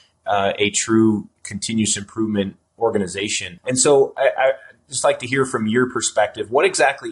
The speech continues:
is workplace culture? What is, what is your definition of workplace culture?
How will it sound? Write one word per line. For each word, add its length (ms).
is 300
workplace 500
culture? 460
What 180
is, 140
what 120
is 180
your 240
definition 640
of 180
workplace 440
culture? 580